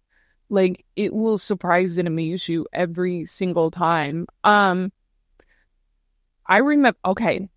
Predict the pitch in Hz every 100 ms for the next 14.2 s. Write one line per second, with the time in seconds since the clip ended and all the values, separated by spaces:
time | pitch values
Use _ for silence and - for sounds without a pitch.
0 | - 220 247 - - _ 185 262 370 -
1 | - _ _ - 277 - 233 220 208 202
2 | 180 180 190 196 196 - 190 - 151 113
3 | - - 247 - 277 254 190 - 208 202
4 | 202 202 180 180 175 175 156 107 64 -
5 | - _ _ _ _ _ - 208 196 175
6 | 151 143 170 185 _ _ _ _ _ _
7 | _ _ _ _ _ - _ _ _ -
8 | 214 190 330 - 269 208 - _ - 202
9 | 170 - - 214 214 190 147 139 - 202
10 | 180 170 - 170 160 - 190 170 175 143
11 | 92 - 190 180 - 190 180 202 240 190
12 | 165 - 185 180 - 175 175 170 160 160
13 | 160 170 170 170 165 - - 175 170 156
14 | 143 -